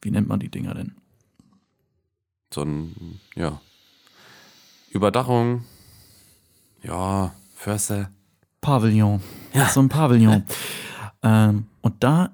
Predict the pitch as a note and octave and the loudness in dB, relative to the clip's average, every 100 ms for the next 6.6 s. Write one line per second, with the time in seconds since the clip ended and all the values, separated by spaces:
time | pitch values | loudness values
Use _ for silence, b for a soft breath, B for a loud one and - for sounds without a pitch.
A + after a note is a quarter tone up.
0 | - C#3+ - C#3+ - D3 - G2 G#2+ - | -2 -4 -2 -4 -2 -4 -4 -4 -2 0
1 | G#2 G#2+ A#2+ D#3+ - - B2+ A2+ B2 A#2+ | 0 0 0 -2 -4 -2 0 0 -2 -6
2 | - - E3 E3 D#3+ B B B B A#2 | -4 0 0 0 -2 B B B B 0
3 | A2+ A#2+ B2 A2+ A2+ A2+ - _ _ A#2 | 2 2 2 2 0 -2 -6 _ _ -6
4 | - D#3+ D#3+ B2+ A#2+ - _ _ - - | 0 2 4 4 2 -2 _ _ -14 -6
5 | E3 D3 C3 A#2 B2+ A#2+ A#2 A#2+ G#2+ A2 | -2 0 0 2 0 0 0 0 0 0
6 | B2+ A2 G2+ G2+ G#2+ | -2 -2 -2 0 0